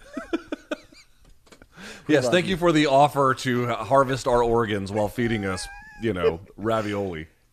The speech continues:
Speaker 2: How about we come babysit your kids and you guys get a date night? How about that? Okay, that's wholesome. Yeah, thank you very much. Luke, any instructions, uh, for the weekend? Any plans you got? What, what's going on?
Speaker 1: Don't text and drive. Are you gonna do the post-fight reacts for Max? Are you gonna be a hoe about it and make me do it,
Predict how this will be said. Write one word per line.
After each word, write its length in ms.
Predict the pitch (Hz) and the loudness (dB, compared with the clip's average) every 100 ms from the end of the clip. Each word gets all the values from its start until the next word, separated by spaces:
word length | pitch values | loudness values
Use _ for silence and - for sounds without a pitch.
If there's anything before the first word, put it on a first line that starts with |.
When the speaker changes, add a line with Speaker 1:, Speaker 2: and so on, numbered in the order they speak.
| - | -4
Speaker 2:
How 80 | 370 | 4
about 160 | 320 | 4
we 80 | 294 | 4
come 200 | - 233 | 4 4
babysit 440 | 208 202 190 202 | 4 2 2 0
your 100 | 170 | 0
kids 320 | 156 180 151 120 | -2 -2 -2 -4
and 100 | 139 | -6
you 60 | |
guys 240 | 131 131 113 | -2 -2 -2
get 160 | 123 | -6
a 60 | 107 | -8
date 260 | 107 92 | -10 -12
night? 160 | 85 98 | -10 -2
How 80 | 151 | 0
about 200 | 143 127 | 0 -2
that? 220 | 101 90 | -6 -6
Okay, 260 | 110 - 131 | -6 -2 0
that's 180 | 139 - | 0 -2
wholesome. 460 | - - 113 104 | -10 -10 -14 -10
Yeah, 200 | 117 92 | -8 -8
thank 280 | 85 113 107 | -10 -12 -12
you 60 | 107 | -16
very 240 | 104 92 | -16 -16
much. 320 | 92 85 - - | -16 -18 -20 -6
Luke, 240 | 233 262 | -4 0
any 220 | 269 302 | 0 0
instructions, 720 | 269 - 262 254 - 185 147 - - | -4 -2 0 0 0 -4 -6 -12 0
uh, 160 | 160 151 | 2 2
for 120 | 165 | 0
the 80 | 160 | -4
weekend? 300 | 233 233 202 | -2 -2 -2
Any 140 | 160 | -2
plans 380 | 147 214 233 208 | -4 -4 -4 -2
you 40 | |
got? 220 | 226 220 202 | 2 2 2
What, 160 | 214 | -4
what's 160 | 202 202 | -6 -6
going 200 | 180 127 | -8 -8
on? 180 | 101 - _ _ _ _ _ - | -10 -18 _ _ _ _ _ 2
Speaker 1:
Don't 220 | 165 180 | 4 4
text 300 | 196 180 - | 2 2 0
and 120 | 147 | 0
drive. 480 | 143 147 156 175 170 | 4 6 6 6 2
Are 140 | 151 | 2
you 140 | 151 196 | 2 2
gonna 160 | 202 | 2
do 120 | 196 | 2
the 100 | 196 | 0
post-fight 500 | - 190 190 196 190 | 4 2 2 4 4
reacts 480 | 185 180 180 185 - | 6 6 6 4 0
for 180 | - 160 | -2 0
Max? 500 | 151 156 175 - - | 2 4 2 -2 -10
Are 360 | 147 147 139 139 | -8 -2 2 2
you 100 | 139 | 2
gonna 140 | 147 | 0
be 120 | 139 | 0
a 80 | 135 | 0
hoe 260 | 127 143 123 | 2 2 2
about 280 | 117 113 113 | 2 2 0
it 40 | |
and 120 | 110 | -2
make 140 | 117 110 | -4 -6
me 140 | 110 | -6
do 220 | 104 104 | -4 -2
it, 160 | 98 | -4